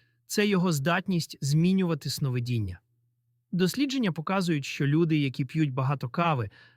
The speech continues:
можуть мати яскравіші, але фрагментовані сни.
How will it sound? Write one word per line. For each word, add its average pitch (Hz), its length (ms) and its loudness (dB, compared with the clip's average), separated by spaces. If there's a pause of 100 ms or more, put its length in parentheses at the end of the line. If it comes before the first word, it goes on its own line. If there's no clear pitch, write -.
(120)
можуть 269 360 0
мати 214 300 0
яскравіші, 156 960 -2 (280)
але 196 240 2
фрагментовані 170 760 0
сни. 107 320 -4